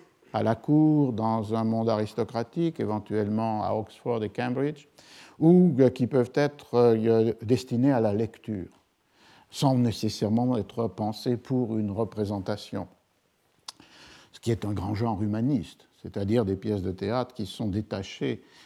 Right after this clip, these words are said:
de la forme de la représentation. Euh, on peut penser par exemple que la Célestine a, euh, est très largement, ne fût-ce que par sa longueur, insupportable pour une représentation,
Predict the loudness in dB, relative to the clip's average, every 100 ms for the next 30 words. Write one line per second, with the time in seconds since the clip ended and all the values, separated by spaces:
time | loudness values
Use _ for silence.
0 | -10 -2 0 -2 -4 -2 0 0 -2 -4
1 | -6 -6 -6 -6 -4 -6 -6 -10 -12 _
2 | _ _ -20 -12 -4 -2 0 -2 -4 -4
3 | -6 -6 -6 -6 -4 -4 -2 -4 -4 -2
4 | -2 -2 -4 -6 -4 -4 -2 -6 -6 -2
5 | -2 -2 -6 -10 -12 -10 -10 -10 -14 -18
6 | -20 _ _ _ _ _ -10 -8 -6 -2
7 | -2 -2 -2 0 -2 -2 -6 -8 -8 -8
8 | -8 -6 -4 -4 -4 -6 -6 -10 -12 -12
9 | -10 -10 -4 -4 -4 -6 -6 -6 -8 -8
10 | -8 -8 -6 -8 -4 -6